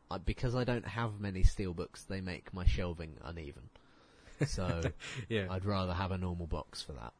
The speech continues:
Speaker 1: Uh, 'cause, like, Assassin's Creed Syndicate came with a steelbook, but it also comes with the normal box, as did Fallout four in the Pip-Boy. That's got a steelbook,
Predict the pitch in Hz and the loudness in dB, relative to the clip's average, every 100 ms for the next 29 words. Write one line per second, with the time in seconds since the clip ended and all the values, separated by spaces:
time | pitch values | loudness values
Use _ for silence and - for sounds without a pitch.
0 | _ 92 90 90 - - 120 120 135 - | _ -6 -2 -4 -2 2 4 6 4 2
1 | - - - - 131 165 151 143 - 160 | -10 -20 -18 -4 0 4 4 2 2 4
2 | 143 139 131 - - - - 147 127 123 | 6 6 4 -2 -12 -18 -4 -2 2 0
3 | - 113 107 101 92 - 101 87 107 - | 4 4 4 2 0 0 0 2 0 0
4 | - - 76 101 98 101 - 101 95 104 | -2 -2 0 0 0 0 0 0 2 4
5 | 98 82 - - 107 101 98 87 80 87 | 4 0 -12 -10 -2 2 2 4 2 2
6 | - - - - - - - 92 92 - | -2 -12 -14 -18 -20 -18 -4 -2 -2 0
7 | 95 85 - 98 95 90 - - - - | 0 0 0 2 2 0 -4 -14 -8 -2
8 | 92 82 82 - _ _ - 90 87 - | 0 0 -2 -4 _ _ -10 -6 2 2
9 | - - 82 85 - - - - - 80 | 2 -2 -2 -2 -4 -4 -6 -4 -4 -2
10 | 82 | -2